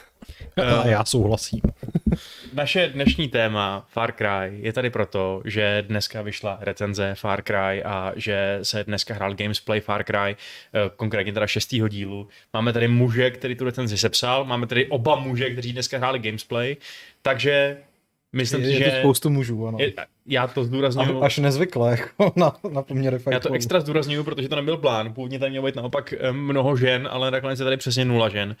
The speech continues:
Speaker 2: Ale to nevadí, prostě to dneska bude takový, jako když se v baru sejde, já nevím, Rambo a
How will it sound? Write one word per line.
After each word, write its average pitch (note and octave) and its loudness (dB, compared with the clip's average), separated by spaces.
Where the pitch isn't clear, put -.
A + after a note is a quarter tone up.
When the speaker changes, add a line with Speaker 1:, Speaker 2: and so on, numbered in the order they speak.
Speaker 2:
Ale A#2 2
to A#2+ -4
nevadí, C#3 0
prostě A#2+ -4
to A2+ -2
dneska A2+ -4
bude A2+ 0
takový, A2 -2
jako A2 0
když G#2+ -2
se A2+ 0
v G#2+ -6
baru G#2+ -2
sejde, G#2+ 0
já G#2+ 0
nevím, G2+ -2
Rambo G#2+ 0
a G2+ 0